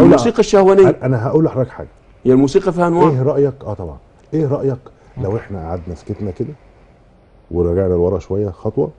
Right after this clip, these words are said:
Speaker 2: وسيبنا حالة التردي اللي بتاكل في خلايا المجتمع؟ إيه كده كويس؟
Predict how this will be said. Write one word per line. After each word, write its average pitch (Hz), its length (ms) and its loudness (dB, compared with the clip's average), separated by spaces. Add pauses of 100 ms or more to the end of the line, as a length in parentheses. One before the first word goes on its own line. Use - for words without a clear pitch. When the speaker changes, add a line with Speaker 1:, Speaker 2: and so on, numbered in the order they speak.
(120)
Speaker 2:
وسيبنا 107 400 2
حالة 104 240 0
التردي 113 500 0
اللي 98 340 -2 (160)
بتاكل 160 440 4 (260)
في 117 100 -4
خلايا 147 320 6
المجتمع؟ 107 500 0 (1000)
إيه 101 100 -2 (160)
كده 104 160 -4
كويس؟ 127 280 -4